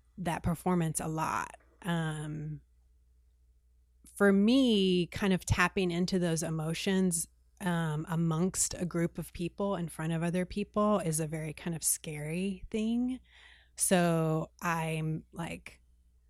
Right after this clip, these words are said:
you know, what you shared with everyone and kind of that vulnerability and trying to pull that, that vulnerability, um, out of people, not to kind of, you know, make anyone feel unsafe, but to kind of help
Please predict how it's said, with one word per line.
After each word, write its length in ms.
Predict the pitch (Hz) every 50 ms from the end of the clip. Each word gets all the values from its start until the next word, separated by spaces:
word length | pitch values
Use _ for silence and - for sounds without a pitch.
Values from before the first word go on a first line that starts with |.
| _ _ _ _ _ _ _ _ _ _ _
you 120 | - 190 185
know, 200 | 185 175 165 165
what 520 | 175 180 - - - 175 185 196 - -
you 220 | 208 202 202 208 196
shared 520 | - - 190 170 160 165 175 185 185 185
with 180 | 196 196 196 -
everyone 520 | - 190 185 202 202 196 196 196 196 185
and 140 | 170 165 160
kind 260 | - - 170 165 170
of 140 | 165 156 -
that 340 | - 160 156 160 156 - - _ -
vulnerability 760 | 170 156 160 165 170 165 156 165 170 170 175 175 180 180 175
and 140 | 165 165 -
trying 220 | - 180 170 165
to 100 | 156 151 - _ _ _ _ _ _ _ _ _ _ -
pull 880 | - - - - 180 175 190 208 220 240 262 269 277 302 311 320 _ _ _ -
that, 400 | 190 190 214 214 220 - - - - -
that 240 | 196 208 196 190 190
vulnerability, 1200 | 185 - 196 208 220 226 220 226 208 202 214 220 226 220 226 220 226 226 226 226 226 226 214 - _ _ _ _ -
um, 340 | 185 180 175 165 160 160 - _ _ -
out 280 | 165 160 165 180 190
of 180 | 214 208 - - -
people, 720 | - - 240 - - - 247 254 247 254 247 247 220 - -
not 240 | 202 220 220 202 -
to 120 | - 240 214
kind 300 | - - - 196 185 185
of, 180 | 180 160 - - _ _ _ _ _ - _ _ _ _ _ _ -
you 100 | 190 180
know, 160 | 175 160 156
make 320 | 151 156 170 175 175 - 180
anyone 320 | 175 175 170 165 165 160
feel 200 | - - 170 160
unsafe, 560 | 156 160 160 156 - 151 165 160 147 - - -
but 160 | 165 156 -
to 140 | - 185 156
kind 260 | - - - 170 160
of 120 | 156 151 -
help 420 | - - 160 156 - - -